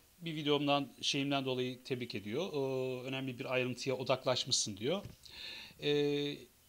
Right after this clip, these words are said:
"Zurnanın zırt dediği yer aslında senin temas ettiğin yer. Bugün psikoloji, e, imaj yaratılmasında, okurun ve izleyicinin yanıltılmasında önemli bir silah olarak kullanılıyor." Bakın silah, psikolojik harf ve silah.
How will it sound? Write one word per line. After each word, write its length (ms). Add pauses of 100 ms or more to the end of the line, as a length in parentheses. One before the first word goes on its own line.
(160)
"Zurnanın 540
zırt 320
dediği 240
yer 140
aslında 320
senin 220
temas 380
ettiğin 260
yer. 300 (760)
Bugün 320
psikoloji, 760 (1300)
e, 220
imaj 360
yaratılmasında, 840
okurun 460
ve 100
izleyicinin 640
yanıltılmasında 800
önemli 420
bir 60
silah 320
olarak 300
kullanılıyor." 420
Bakın 200
silah, 440 (280)
psikolojik 440
harf 180
ve 60
silah. 300